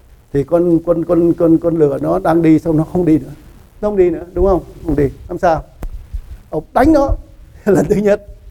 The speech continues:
ông không đi. Đánh lần thứ hai, <coughs> nó cũng không đi. Đánh lần thứ ba thì sao? <coughs> Nó quỵ chân xuống và ông A-lam ngồi trên người nó, nằm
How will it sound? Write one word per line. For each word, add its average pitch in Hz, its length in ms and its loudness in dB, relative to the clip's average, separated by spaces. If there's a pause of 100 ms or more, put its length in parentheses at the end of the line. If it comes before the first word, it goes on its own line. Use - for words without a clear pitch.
(1200)
ông 160 120 -8
không 151 160 0
đi. 147 80 2 (580)
Đánh 254 200 2
lần 196 180 2
thứ 190 80 2
hai, 185 300 2 (500)
<coughs> - 640 -8
nó 151 100 -16
cũng 156 140 -12
không 135 140 -14
đi. 135 100 -4 (960)
Đánh 202 180 2
lần 196 160 0
thứ 190 120 2
ba 165 260 0 (140)
thì 113 60 -20
sao? 147 280 -2 (460)
<coughs> 175 200 -10
Nó 175 80 -4
quỵ 196 220 0 (100)
chân 180 180 0
xuống 175 300 0 (100)
và 131 120 0
ông 143 200 -2
A-lam 147 380 -2
ngồi 143 280 0
trên 135 120 -6
người 123 180 -6
nó, 127 80 -12 (520)
nằm 143 240 -2